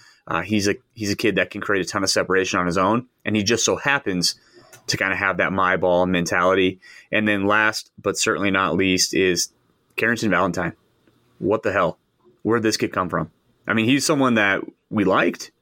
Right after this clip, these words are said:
Um, we liked him in the gr-, in the, in the pa-, in the Green Bay draft guide, but never, never in our wildest dreams where I think we would have had him being. And I think Andy Herman said it today. Like, he's not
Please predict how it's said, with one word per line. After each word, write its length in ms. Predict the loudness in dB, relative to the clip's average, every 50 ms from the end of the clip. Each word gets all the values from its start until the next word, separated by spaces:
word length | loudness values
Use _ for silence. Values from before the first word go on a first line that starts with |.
| _ _ _ _ _ _ _ _ _ _ _ _ _ _ _ -4
Um, 340 | -2 0 0 0 0 0 2
we 100 | 2 2
liked 280 | 4 4 2 2 0 0
him 80 | 0
in 80 | 2 2
the 60 | 2
gr-, 140 | 0 0 0
in 120 | 2 2
the, 140 | 0 0 0
in 200 | -2 -2 -2 0
the 140 | 2 2 2 2
pa-, 220 | 0 0 0 0 0
in 120 | 0 0
the 60 | 0 0
Green 240 | 0 0 0 2 2
Bay 100 | 2 2
draft 340 | 2 2 2 0 0 0
guide, 200 | 0 0 2 2
but 120 | 0 0 0
never, 480 | 0 0 0 2 2 2 2 0 -2 -6 _ _ _ _ _ _ _ _ _ _
never 300 | -2 0 2 2 2 2
in 80 | 2 2
our 140 | 2 2 2
wildest 540 | 2 2 4 4 4 4 2 2 0 -2
dreams 360 | 0 0 2 2 2 2 2 2
where 100 | 2 2
I 40 |
think 220 | 2 0 -4 -4 -2
we 140 | 0 2 2
would 160 | 4 4 4
have 160 | 2 0 -2
had 480 | -2 -2 0 0 2 2 2 0 -2 -4 -10 _ _ _ _ _ _ _ _ _ _ _ _ _ _ _ _ _ _ _
him 380 | -6 -2 0 2 2 2 0 0
being. 500 | 0 0 2 2 2 2 0 0 -2 -2
And 360 | -2 -2 0 0 0 0 0
I 60 | 0
think 200 | 0 -2 -2 -2 0
Andy 320 | 0 0 2 2 2 2
Herman 360 | 2 2 0 0 0 -2 -2 -2
said 180 | 0 0 0
it 100 | 0 0
today. 240 | 2 2 4 4 4
Like, 280 | 4 2 2 0 -2 -6 -20 -20 -20 -20 _
he's 220 | -2 0 0 2 2
not 320 | 2 2 2 0 0 -4